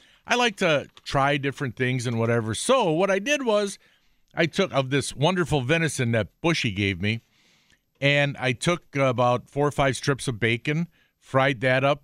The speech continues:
crumbled it, put it on the side. Then in the bacon fat, I put in onions and mushrooms and fried that up, and then threw in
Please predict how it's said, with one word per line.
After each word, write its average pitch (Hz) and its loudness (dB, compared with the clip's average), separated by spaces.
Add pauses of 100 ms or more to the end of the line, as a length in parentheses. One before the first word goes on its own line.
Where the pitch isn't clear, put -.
(120)
crumbled 127 -2
it, 127 -2
put 123 0
it 123 0
on 123 0
the 113 -6
side. 82 -2
Then 127 2
in 143 0
the 123 0
bacon 127 -2
fat, 131 0 (380)
I 107 -2
put 127 0
in 120 0
onions 160 0
and 113 0
mushrooms 175 -2 (560)
and 131 2
fried 143 0
that 131 2
up, 165 -2 (100)
and 120 -2
then 143 2
threw 151 2
in 143 -2